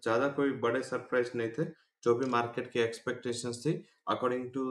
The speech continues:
that उन्होंने अपनी पॉलिसी अनाउंसमेंट की। हालांकि एक इवेंट का रिस्क खत्म हुआ इस हिसाब से, particular emerging market, आ, आ, में अच्छा रिलीफ देखने को मिला। आज मॉर्निंग में देखे तो एशियन मार्केट में हांगकांग के market काफी अच्छे चल रहे हैं, Chinese लिस्टेड retail,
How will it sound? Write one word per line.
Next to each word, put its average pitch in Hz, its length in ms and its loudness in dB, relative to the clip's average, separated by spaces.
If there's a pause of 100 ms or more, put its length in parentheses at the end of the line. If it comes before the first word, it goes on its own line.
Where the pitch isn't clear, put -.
(140)
that 120 260 2
उन्होंने 120 340 -2
अपनी 117 280 -2
पॉलिसी 117 640 0 (120)
अनाउंसमेंट 113 580 -4
की। 120 180 0 (400)
हालांकि 120 380 2 (120)
एक 110 160 -2
इवेंट 117 320 0
का 120 100 0
रिस्क 113 320 -4
खत्म 120 180 -4
हुआ 117 260 0
इस 110 200 -2
हिसाब 120 220 0
से, 147 200 0 (380)
particular 131 480 0
emerging 113 560 -2
market, 113 580 -2
आ, 110 260 -2 (200)
आ, 107 120 -2
में 123 320 -4
अच्छा 120 320 -6
रिलीफ 117 360 -4
देखने 113 300 -4
को 113 140 -10
मिला। 127 440 -4 (260)
आज 113 220 2
मॉर्निंग 123 320 2
में 113 100 -2
देखे 117 240 -2
तो 117 120 -2
एशियन 107 340 -2
मार्केट 117 460 -4
में 135 280 -4 (300)
हांगकांग 113 320 0
के 127 160 -4
market 117 420 0 (100)
काफी 113 220 -2
अच्छे 113 200 -6
चल 113 140 -4
रहे 117 160 -2
हैं, 147 80 -4
Chinese 117 460 -2
लिस्टेड 113 380 -4
retail, 107 340 -2